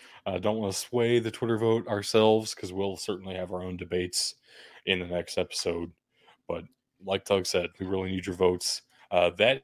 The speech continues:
is going live literally right now on Twitter. Uh, like, I just hit tweet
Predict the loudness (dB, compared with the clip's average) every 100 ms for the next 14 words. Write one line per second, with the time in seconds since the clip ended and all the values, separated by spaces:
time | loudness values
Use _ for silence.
0 | _ -2 -2 -2 -4 0 4 4 4 0
1 | -2 -4 -2 0 -2 0 -2 0 2 2
2 | 0 -2 -2 -2 -4 -10 _ -6 -4 -2
3 | -2 -2 -6 -10 _ _ _ _ _ _
4 | _ -12 -8 -6 -4 -6 -4 -6 -6 -8
5 | -12 -6 -4 -4 -2 -4 -4 -8 -4 -4